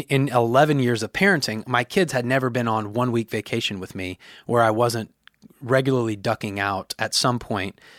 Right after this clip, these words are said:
for work. And so I lament this. And in fact, I repent from this. And when I say that we, we, I want to take at least one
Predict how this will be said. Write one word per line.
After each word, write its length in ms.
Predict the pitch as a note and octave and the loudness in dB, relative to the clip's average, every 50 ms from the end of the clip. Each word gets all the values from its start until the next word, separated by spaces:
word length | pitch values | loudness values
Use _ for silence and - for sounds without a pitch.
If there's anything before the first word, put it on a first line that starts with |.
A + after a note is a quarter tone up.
| - - _ | -20 -20 _
for 400 | - - B2+ A#2 A2 G#2 G2 F#2 | -10 -4 -2 0 0 0 -2 -4
work. 400 | G2+ G#2 G#2+ E2 - - - - _ _ _ _ _ _ _ _ _ _ _ _ _ - | -4 -6 -6 -6 -8 -12 -18 -20 _ _ _ _ _ _ _ _ _ _ _ _ _ -6
And 80 | A2+ | -2
so 120 | - C3+ A#2+ | 0 2 4
I 140 | - C#3 | 4 6
lament 360 | D#3+ D#3 C3+ A#2+ B2+ D3+ D#3 - | 4 4 4 2 2 0 -2 -4
this. 380 | - - - - - - - - | -8 -8 -6 -6 -6 -6 -8 -6
And 140 | - B2+ B2 | -2 -2 -2
in 60 | B2 | 0
fact, 240 | A#2+ D#3 D3+ C3+ - | 2 2 2 2 2
I 40 | C3 | 0
repent 520 | A#2+ A2+ A2+ - - C3+ A#2+ - - _ | 0 -2 -2 -4 -4 -4 -4 -4 -8 _
from 180 | - - G#2 F#2+ | -14 -12 -10 -10
this. 340 | F2+ G2 F#2+ - - - - _ _ - - - - - _ _ - | -10 -12 -14 -14 -14 -16 -16 _ _ -20 -20 -20 -20 -20 _ _ -4
And 300 | C#3 C3+ C#3 C3+ C3 B2+ | 0 2 2 2 2 2
when 120 | B2+ C3 | 0 0
I 80 | B2 B2 | 0 2
say 240 | A#2+ - G3+ A#3 A3+ | 2 2 2 4 4
that 160 | D#3 C3+ G#2 | 2 2 0
we, 380 | A#2+ B2+ C#3 D3 C#3 C3+ B2 - | -2 -2 -2 0 0 -2 -4 -6
we, 340 | C3 B2+ C3+ C3+ C3 B2 - | -8 -6 -6 -4 -4 -4 0
I 100 | B2 C3 | 0 2
want 140 | C#3 C#3+ | 2 2
to 60 | C#3+ - | 0 0
take 160 | C#3 B2 - | -2 -4 -4
at 140 | A2+ - B2+ | -6 -6 -2
least 260 | C#3+ D3+ - - A#2 | -2 -2 -2 -4 -6
one 500 | G#2 G#2 A2 C3+ C#3+ D3 D3+ D3 D3+ | -6 -4 0 2 2 2 2 0 -2